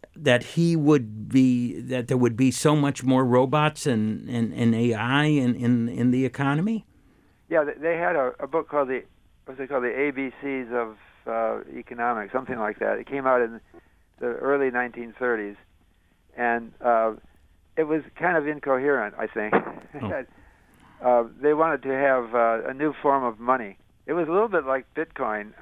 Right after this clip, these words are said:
Speaker 2: or bimetallism in other episodes, uh, that would revolutionize the economy.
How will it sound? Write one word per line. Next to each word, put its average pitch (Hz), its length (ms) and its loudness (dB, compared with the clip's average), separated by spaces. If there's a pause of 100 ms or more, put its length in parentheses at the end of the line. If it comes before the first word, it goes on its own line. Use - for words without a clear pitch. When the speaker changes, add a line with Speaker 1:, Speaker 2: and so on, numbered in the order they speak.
(320)
Speaker 2:
or 143 260 0
bimetallism 135 1000 -2
in 127 60 -6
other 131 400 0
episodes, 113 520 -4 (920)
uh, 117 160 2
that 127 140 0
would 127 200 -2
revolutionize 127 800 -2
the 110 140 -10
economy. 113 580 -4